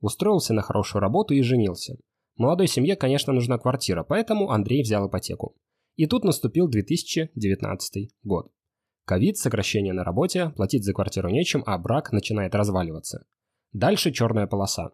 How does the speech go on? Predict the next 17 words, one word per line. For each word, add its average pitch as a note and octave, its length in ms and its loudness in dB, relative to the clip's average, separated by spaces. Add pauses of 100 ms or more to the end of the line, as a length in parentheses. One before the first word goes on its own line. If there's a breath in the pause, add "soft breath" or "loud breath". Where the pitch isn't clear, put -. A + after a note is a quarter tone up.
Увольнение, C3 640 2
развод G#2+ 320 2
через - 280 -4
суд, E3+ 200 0
раздел G2 340 0
имущества B2 440 0
и G2 40 0
в - 60 -6
конце D3+ 420 0 (340)
долг D3 320 0
в A2+ 40 0
несколько A2+ 380 0
миллионов F#2 360 0
рублей. F2 380 -4 (840)
А A#2 120 2
вот F3+ 220 0
Марина. G#2+ 420 0